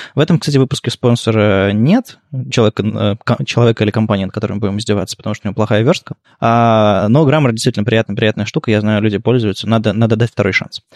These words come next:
Ладно, это не была нативная реклама, не подумайте, ничего такого. А, я расскажу про свой доклад. А, мой доклад называется что-то там про молоток и гвозди, я уже не помню точную формулировку. Я, может быть, её, кстати, передумаю к завтрашнему дню,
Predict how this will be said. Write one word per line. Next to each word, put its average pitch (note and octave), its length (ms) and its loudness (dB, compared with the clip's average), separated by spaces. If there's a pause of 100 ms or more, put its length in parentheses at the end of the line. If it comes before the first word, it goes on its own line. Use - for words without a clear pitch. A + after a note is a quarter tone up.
(280)
Ладно, A2+ 320 0 (220)
это A#2 160 0
не C3 80 2
была B2+ 180 4
нативная A2 360 0
реклама, F#2+ 360 -4
не G#2 260 0
подумайте, G2+ 480 -2
ничего - 180 -8
такого. G2+ 280 -8 (100)
А, A2 400 2
я C#3 180 2
расскажу A#2+ 260 -2
про - 100 -8
свой G2 160 -4
доклад. - 280 -8 (120)
А, A2+ 560 4
мой B2+ 140 2
доклад D3+ 240 0
называется A2 1000 2 (340)
что-то A#2+ 220 -2
там A2 140 0
про A#2+ 100 -4
молоток B2 340 0
и - 20 -2
гвозди, D#3+ 300 2
я A2+ 80 2
уже A2+ 100 -2
не A#2 60 0
помню A2 200 -2
точную - 260 -10
формулировку. G#2+ 520 -6
Я, A2+ 100 0
может A2+ 180 0
быть, A#2 160 -12
её, G#2+ 120 -4
кстати, - 240 -14
передумаю A2 420 -2
к A2 60 -8
завтрашнему - 380 -8
дню, F#3 220 -2